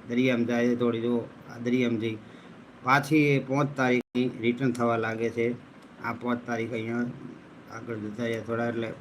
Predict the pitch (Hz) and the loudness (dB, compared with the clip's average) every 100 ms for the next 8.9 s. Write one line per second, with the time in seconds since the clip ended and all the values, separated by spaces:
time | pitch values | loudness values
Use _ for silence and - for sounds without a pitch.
0 | - 113 120 117 117 - 131 123 123 120 | -8 -4 -4 -4 -6 -4 0 0 2 0
1 | 117 117 120 113 117 117 113 117 104 - | 2 2 2 2 2 2 2 2 -2 -14
2 | - 113 135 127 120 123 139 - - - | -4 2 4 6 6 4 -4 -14 -18 -18
3 | - - - 120 120 95 101 120 143 120 | -18 -20 -14 -2 0 0 0 4 6 6
4 | 123 123 120 127 120 123 120 120 - - | 6 4 2 -2 0 6 6 6 2 -12
5 | - - - - - - - - - - | -18 -18 -18 -14 -14 -12 -14 -16 -18 -18
6 | - - - 120 120 117 120 123 117 113 | -18 -14 -2 2 2 0 2 2 4 2
7 | 117 104 110 113 123 - 117 - - - | 0 -2 -2 0 -2 -4 -8 -10 -18 -8
8 | 113 110 104 - - - 120 110 107 | -6 -6 -8 -14 -16 -8 -4 -4 -4